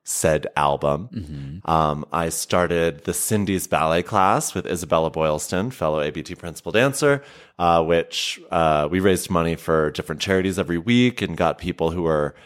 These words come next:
Speaker 1: as bored as we were to kick and twirl in the comfort of their own homes. And, uh, that, I think that's my favorite thing I was doing, other than, you know, writing a book. I wrote a book as well, but, you know, we'll, we'll get
Speaker 2: We're
Speaker 1: there.
Speaker 2: definitely getting there.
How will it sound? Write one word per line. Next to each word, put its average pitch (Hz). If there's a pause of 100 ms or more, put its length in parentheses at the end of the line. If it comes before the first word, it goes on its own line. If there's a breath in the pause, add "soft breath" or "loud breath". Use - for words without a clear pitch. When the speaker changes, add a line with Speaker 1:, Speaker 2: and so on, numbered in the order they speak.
(180 loud breath)
Speaker 1:
as 90
bored 95
as 85
we 117
were 104
to 85
kick 87
and 82
twirl 85
in 80
the 82
comfort 85
of 78 (200)
their 80
own 82
homes. 80 (440 loud breath)
And, 80
uh, 80 (120)
that, 131
I 110
think 147
that's 143
my 104
favorite 87
thing 78
I 73
was 71
doing, 76
other 92
than, 78
you 80
know, 69
writing 76
a 78
book. 71
I -
wrote 90
a 82
book 80
as 78
well, 73
but, 73
you 90
know, 73
we'll, 90
we'll 107
get 101
Speaker 2:
We're 101
Speaker 1:
there. 78
Speaker 2:
definitely 110
getting 82
there. 69